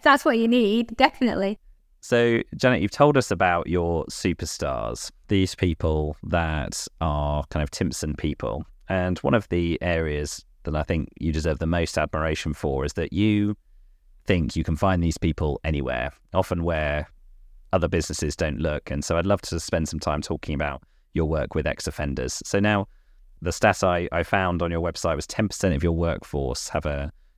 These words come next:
Speaker 2: criminal conviction. Uh, talk to us about that, how that approach first started and then where it is today.
Speaker 1: Um, so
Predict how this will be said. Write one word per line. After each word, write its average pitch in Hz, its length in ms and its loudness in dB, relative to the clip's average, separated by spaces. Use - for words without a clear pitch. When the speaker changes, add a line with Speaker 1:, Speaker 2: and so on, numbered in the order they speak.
Speaker 2:
criminal 80 300 2
conviction. 71 680 -4
Uh, - 260 -6
talk 180 220 4
to 131 120 4
us - 120 2
about 98 420 2
that, 87 300 0
how 117 500 4
that 90 320 0
approach - 640 0
first 90 320 2
started 85 580 0
and 82 100 0
then 78 200 -2
where 78 260 0
it - 80 -4
is 76 200 -4
today. 73 360 -6
Speaker 1:
Um, 240 260 6
so 240 380 2